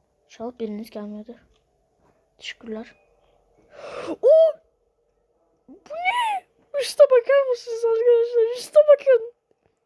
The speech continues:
Üste bu ne? Çok kötü bakıyor. Tipsiz tavuk. Tavuk değil o. Bir ca-, Freddy. Freddy de değil o. Bir şey.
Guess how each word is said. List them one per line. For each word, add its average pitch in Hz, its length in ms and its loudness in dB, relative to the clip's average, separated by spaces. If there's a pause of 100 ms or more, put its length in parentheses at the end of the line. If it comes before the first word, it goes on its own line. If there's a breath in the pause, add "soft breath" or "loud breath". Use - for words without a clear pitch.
Üste - 400 -6 (120)
bu 415 60 0
ne? 494 420 2 (2250)
Çok 392 180 -12
kötü 359 240 2
bakıyor. 339 560 -4 (340)
Tipsiz - 440 -12
tavuk. 302 460 -14 (1700)
Tavuk 311 280 -10
değil 302 220 0
o. 269 100 -14 (1300)
Bir 440 80 -4
ca-, - 480 -20
Freddy. 370 400 0 (1120)
Freddy 381 320 -8
de 370 120 -8
değil 277 220 -10
o. 269 80 -20 (220)
Bir 262 60 -18
şey. 403 340 0